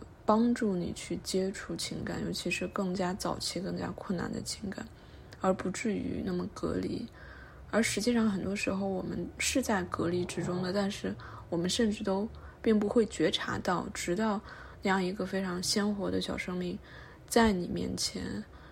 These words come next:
嗯，你必须要去记录下他的种种细节，你迫使自己一定要在场的时候，才会融化你内心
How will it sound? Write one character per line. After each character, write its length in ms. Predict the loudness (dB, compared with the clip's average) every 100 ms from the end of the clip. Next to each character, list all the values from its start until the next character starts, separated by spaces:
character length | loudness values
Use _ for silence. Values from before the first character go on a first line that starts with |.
| -20 -6
嗯， 160 | 0 2
你 80 | 2
必 160 | 2
须 300 | 0 -2 2
要 360 | 2 2 0 -4 -8 -14
去 180 | -4 -2
记 280 | 0 4 4
录 160 | 4 2
下 380 | 0 0 -2 -4
他 220 | 0 2
的 180 | 0 -2 -2
种 220 | 2 4
种 200 | 4 2
细 280 | 0 0 0
节， 240 | -4 -4 -4
你 80 |
迫 300 | -4 4 6
使 200 | 6 4
自 160 | -4 -4
己 200 | -4 -4
一 60 | -2
定 140 | 0
要 140 | 0
在 220 | 0 0 0
场 220 | -4 -6
的 100 | -6
时 180 | -6 -6
候， 160 | -6 -8 -10 -14 -10
才 180 | -2 0
会 160 | 2 2
融 260 | 4 0 0
化 180 | 0
你 140 | 0 -2
内 180 | -4 -4
心 320 | -4 -6